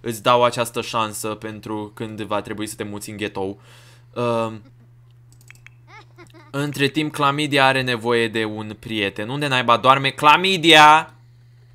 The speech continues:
Ești o homeless-ă sau ce? N-am înțeles. Vre-, îți place să trăiești periculos? Gata, am prins șpilul tău.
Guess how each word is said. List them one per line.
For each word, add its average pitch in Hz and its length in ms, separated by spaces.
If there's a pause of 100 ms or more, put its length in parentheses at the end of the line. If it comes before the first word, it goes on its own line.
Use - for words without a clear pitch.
(540)
Ești 135 300
o 131 80
homeless-ă 160 580
sau 170 240
ce? 165 260
N-am 139 240
înțeles. 120 420
Vre-, 117 140
îți 123 140
place 131 240
să 135 120
trăiești 131 360
periculos? 120 640
Gata, 107 440 (280)
am 117 200
prins 120 280
șpilul 104 500
tău. 101 440